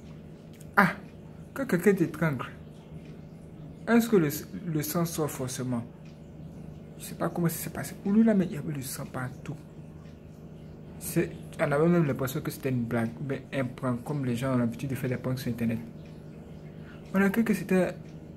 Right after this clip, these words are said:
un prank. Le gars était mort même. Il est mort dans cet état. Quand sa femme est revenue à la maison et qu'elle a vu ça,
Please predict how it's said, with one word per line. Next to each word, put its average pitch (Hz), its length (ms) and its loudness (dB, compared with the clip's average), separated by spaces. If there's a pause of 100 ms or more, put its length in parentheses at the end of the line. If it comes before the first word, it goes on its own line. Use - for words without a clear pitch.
(120)
un 185 120 4
prank. 170 420 0 (1700)
Le 147 80 2
gars 175 140 4
était 147 260 4
mort 139 420 2
même. 123 320 2 (920)
Il 123 140 4
est 117 80 6
mort 123 320 4
dans 117 100 0
cet - 220 -8
état. 110 220 -2 (2250)
Quand 220 120 6
sa 170 140 2
femme 170 180 4
est 147 60 4
revenue 131 160 2
à 143 80 4
la 131 60 4
maison 120 280 2 (1800)
et 151 80 0
qu'elle 131 200 2
a 110 60 6
vu 117 120 0
ça, 117 240 -2